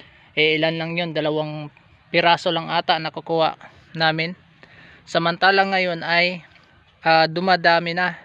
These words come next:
oh, tatlo o apat na to nakukuha namin. So, iba yung, ah, impact ng, ano, ng ating,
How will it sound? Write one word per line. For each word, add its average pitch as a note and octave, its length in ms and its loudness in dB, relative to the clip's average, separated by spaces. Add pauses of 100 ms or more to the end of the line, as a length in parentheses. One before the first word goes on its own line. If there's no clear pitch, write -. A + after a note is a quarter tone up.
(340)
oh, F3 240 -6
tatlo F3 480 0
o D#3 80 -2
apat E3 320 -2
na E3+ 80 -4
to F3 160 -8
nakukuha D#3 400 -8
namin. D#3+ 240 -10 (1120)
So, F3 400 0 (960)
iba F#3+ 320 2
yung, F3+ 320 -6
ah, D#3+ 720 0 (400)
impact F3+ 480 -2
ng, E3+ 560 -4
ano, D#3+ 240 -8 (160)
ng D3+ 560 -6 (640)
ating, D#3+ 400 -2